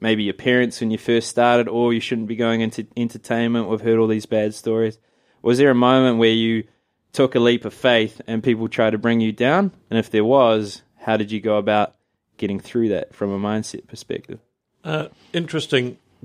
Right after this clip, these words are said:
Speaker 2: Talking about the entertainment side,
Speaker 1: Mm.
Speaker 2: um, my father worked for an insurance company all his life.
Speaker 1: Oh.
Speaker 2: He was from that, that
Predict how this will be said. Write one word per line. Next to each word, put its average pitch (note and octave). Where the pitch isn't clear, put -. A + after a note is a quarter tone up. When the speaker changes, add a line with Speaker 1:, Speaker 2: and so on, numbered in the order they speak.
Speaker 2:
Talking D3+
about G#2+
the G#2+
entertainment G2+
side, F#2
Speaker 1:
Mm. B2+
Speaker 2:
um, G2
my G2+
father G2+
worked G#2
for -
an G2+
insurance G2
company G2+
all G2
his G2+
life. G#2
Speaker 1:
Oh. G#2+
Speaker 2:
He G#2+
was G2
from G#2
that, -
that A2